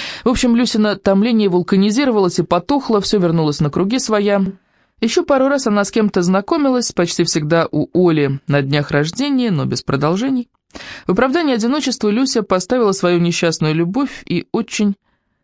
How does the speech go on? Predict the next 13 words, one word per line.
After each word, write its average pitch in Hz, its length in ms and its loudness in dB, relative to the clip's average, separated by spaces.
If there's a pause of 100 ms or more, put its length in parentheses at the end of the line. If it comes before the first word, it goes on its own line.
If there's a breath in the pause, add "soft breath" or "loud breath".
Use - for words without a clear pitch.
(300)
вжилась 175 440 0
в 160 40 -2
эту 165 240 0
роль. 143 400 0 (760)
Тамара 170 300 0
Викторовна 156 400 -2
даже 143 180 0
считала, 160 320 0
что - 160 -6
слишком. 127 560 -4 (1080)
Много 202 280 -4
чести - 340 -6
какому-то 139 600 0